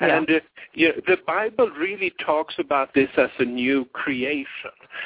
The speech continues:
Speaker 2: and that's exactly what the Maya said about h-, what happened at this time, what the Egyptians said happened. It was a new divi-, divine creation, and there, uh,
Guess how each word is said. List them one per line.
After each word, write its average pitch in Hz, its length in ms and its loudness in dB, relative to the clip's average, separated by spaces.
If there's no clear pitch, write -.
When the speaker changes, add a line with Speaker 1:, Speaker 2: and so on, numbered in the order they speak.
Speaker 2:
and 139 180 -2
that's 196 300 4
exactly - 560 -4
what 131 220 4
the 143 80 2
Maya 131 480 0
said 120 220 2
about 113 300 0
h-, - 80 -10
what 120 160 4
happened 120 420 -4
at 117 220 -2
this 110 160 0
time, 185 360 4
what 123 200 4
the 131 240 -2
Egyptians 156 640 -2
said 139 220 -2
happened. 139 600 -4
It 123 200 -2
was 135 160 4
a 127 60 0
new 139 500 2
divi-, 123 460 2
divine 117 540 0
creation, 143 840 -2
and 156 400 2
there, 156 220 4
uh, 82 160 0